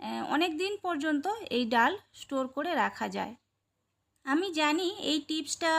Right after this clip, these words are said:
অনেকেই জানে, তাও যে সমস্ত গৃহিণীরা নতুন বা জানে না এই টিপসটা তাদের জন্য। তো চলো এরপরে চলে যাই পরবর্তী টিপসে। টিপস নাম্বার থ্রি, প্রত্যেকের বাড়িতে পেঁয়াজ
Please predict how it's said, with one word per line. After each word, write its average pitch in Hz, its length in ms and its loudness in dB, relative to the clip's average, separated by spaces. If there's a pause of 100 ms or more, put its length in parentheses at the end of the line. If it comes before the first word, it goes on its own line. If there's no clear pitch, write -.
অনেকেই 294 500 4
জানে, 240 340 4 (400)
তাও 277 260 2 (300)
যে 254 220 0
সমস্ত 349 380 0 (140)
গৃহিণীরা 311 520 2 (100)
নতুন 254 400 -2 (420)
বা 269 160 4 (120)
জানে 247 340 4
না 339 140 6 (340)
এই 277 240 -2
টিপসটা 269 400 0 (180)
তাদের 226 380 0
জন্য। 208 320 -2 (760)
তো 349 80 -8
চলো 339 320 2 (240)
এরপরে 330 440 4
চলে 294 260 0
যাই 349 240 2
পরবর্তী 240 580 -2
টিপসে। 214 460 -8 (460)
টিপস 339 240 -4
নাম্বার 285 340 6 (140)
থ্রি, 233 200 -2 (1300)
প্রত্যেকের 403 540 0
বাড়িতে 302 500 4 (600)
পেঁয়াজ 311 380 2